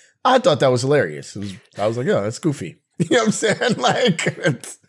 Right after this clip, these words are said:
totally, it's the type of goofy. But anyway, um, to the point, the annoying orange thing was annoying because the actual character was annoying. What's annoying about my youngest daughter being into Bluey is that she mimics the,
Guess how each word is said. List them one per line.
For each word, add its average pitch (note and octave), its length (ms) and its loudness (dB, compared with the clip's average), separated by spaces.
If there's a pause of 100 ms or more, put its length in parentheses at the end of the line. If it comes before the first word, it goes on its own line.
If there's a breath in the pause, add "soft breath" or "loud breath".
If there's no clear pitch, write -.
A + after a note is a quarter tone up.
(360 loud breath)
totally, D#3 580 2
it's - 140 -14
the - 80 -6
type C#3 160 0
of A2 120 -2
goofy. A#2 320 -4 (240 loud breath)
But G3 160 4
anyway, F3+ 480 4
um, B2+ 540 4 (300)
to - 140 0
the F3 140 4
point, A2 320 -2 (580 loud breath)
the C3+ 180 4
annoying D#3+ 340 4
orange C3 320 0
thing A2 240 0
was G2+ 140 -4
annoying F#2+ 420 -2
because F2 400 -6
the F2 340 -8
actual E2 320 -12
character F2+ 320 -6
was D2+ 160 -12
annoying. D2+ 400 -16 (880 soft breath)
What's G#2+ 360 -2
annoying A2 480 0
about F#2+ 320 0
my F2+ 260 -4
youngest G2+ 680 -4
daughter E2 300 -6
being E2 260 -8
into D#2+ 200 -12
Bluey F2 360 -6
is D#2+ 120 -10
that D2+ 120 -12
she - 180 -8
mimics G2 680 -6 (220)
the, F#2 200 -12